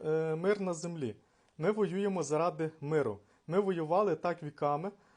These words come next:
але мир так і не прийшов. За три тисячі років було п'ять тисяч війн. Не проходить і дня, щоб в якійсь на-, небудь точці світу не йшла війна.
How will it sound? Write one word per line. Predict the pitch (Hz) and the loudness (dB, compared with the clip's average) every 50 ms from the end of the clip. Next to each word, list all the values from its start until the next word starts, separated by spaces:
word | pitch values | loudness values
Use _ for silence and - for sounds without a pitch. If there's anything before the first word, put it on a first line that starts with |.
| _ | _
але | - 151 151 180 190 170 | 2 4 6 6 6 4
мир | 160 170 196 220 240 226 | 2 0 0 0 0 0
так | - 196 190 190 190 190 | 2 2 2 2 0 -2
і | 170 | -6
не | 165 170 180 190 196 | -4 0 0 -2 0
прийшов. | 196 - 202 185 - - - 208 175 127 104 - - _ _ _ _ - | 0 -2 -2 -2 -2 -2 0 2 2 2 0 -2 -8 _ _ _ _ -4
За | 127 147 165 | -2 -2 0
три | 165 233 233 | 0 0 -2
тисячі | 233 233 220 214 - 202 202 - 190 | 2 0 0 0 0 -6 -4 -2 0
років | 175 196 233 233 - 190 | 2 2 2 2 -2 -6
було | 156 151 165 175 165 | -4 -2 -2 -2 -2
п'ять | - - 180 190 202 196 202 - | -2 0 2 2 2 2 0 -4
тисяч | 190 170 165 180 160 - - | -6 -6 -4 -6 -6 -8 -8
війн. | 147 151 160 135 117 107 - _ _ _ _ _ _ _ - | -8 -6 -4 -4 -6 -6 -10 _ _ _ _ _ _ _ -6
Не | 151 170 | -4 -4
проходить | 165 - 185 185 - 226 226 208 160 151 139 - | -2 -2 -4 -2 0 2 2 2 2 0 -6 -6
і | 170 160 | -8 -10
дня, | 139 147 175 202 208 196 | -8 -4 -2 0 0 -2
щоб | 196 - - 139 135 - | -2 -2 -4 -4 -4 -4
в | |
якійсь | 147 151 - 185 180 160 - 170 | -8 -8 -6 -6 -8 -8 -8 -8
на-, | 165 175 175 180 | -6 -6 -6 -6
небудь | 156 151 170 180 160 147 143 135 - | -6 -6 -6 -6 -4 -6 -8 -6 -4
точці | - 175 165 - - - 147 | -4 -4 -4 -4 -8 -8 -8
світу | 131 - - 165 185 226 233 226 165 156 | -8 -8 -6 -6 -6 -6 -6 -6 -6 -4
не | 147 143 | -4 -4
йшла | 135 - - 165 170 180 | -4 -4 -2 0 0 0
війна. | 165 156 165 165 165 160 131 110 | 0 -2 -4 -4 -2 -2 -2 -2